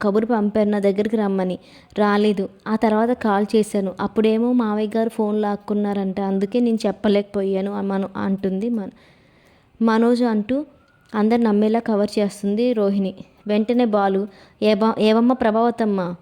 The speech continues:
ఇప్పుడు చెప్పు, ఇందాక పోలీసులు రాగానే ఎన్ని మాటలు అన్నావు,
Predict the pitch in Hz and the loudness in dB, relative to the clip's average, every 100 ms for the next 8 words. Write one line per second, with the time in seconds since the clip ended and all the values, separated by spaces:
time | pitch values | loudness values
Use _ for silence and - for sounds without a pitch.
0 | _ _ _ 226 - 247 226 233 220 - | _ _ _ -6 2 2 2 0 0 2
1 | 240 208 208 214 226 247 233 214 220 233 | 2 2 0 0 0 0 0 2 2 0
2 | 226 214 214 233 214 214 233 233 208 208 | 0 0 0 0 2 4 6 4 2 -2
3 | 240 220 214 226 | 0 0 2 0